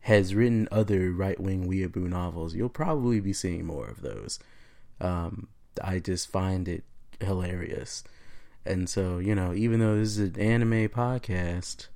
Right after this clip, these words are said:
um, there will probably be some book reviews coming along. Um,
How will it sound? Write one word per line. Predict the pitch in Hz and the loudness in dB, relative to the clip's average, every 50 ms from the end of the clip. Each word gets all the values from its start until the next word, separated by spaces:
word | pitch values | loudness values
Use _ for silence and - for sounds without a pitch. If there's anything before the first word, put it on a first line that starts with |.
| - - - - - - - - - - - - | -16 -16 -16 -18 -16 -14 -12 -12 -10 -10 -6 -4
um, | 95 98 95 92 92 92 | -2 0 0 2 2 4
there | 95 98 104 | 4 6 6
will | 104 | 4
probably | 107 - 151 156 143 135 123 120 | 4 2 2 4 4 6 6 6
be | 104 107 104 101 | 6 4 2 0
some | - - 107 104 101 98 95 90 85 82 - | 2 2 2 2 2 2 0 -2 -4 -4 0
book | 101 98 92 - - | 0 0 0 0 -4
reviews | 85 82 80 - 69 - - - - - - - - - | -6 -6 -6 -8 -8 -8 -10 -12 -12 -14 -14 -14 -12 -8
coming | - 90 82 71 62 | -6 -6 -6 -6 -8
along. | 62 67 - 50 50 - 50 - - - - - - - - - - - - - | -10 -10 -10 -10 -12 -12 -12 -14 -16 -16 -18 -20 -20 -20 -20 -20 -20 -14 -6 -4
Um, | - 80 76 73 71 69 58 - - | -2 0 0 0 -2 -4 -6 -8 -12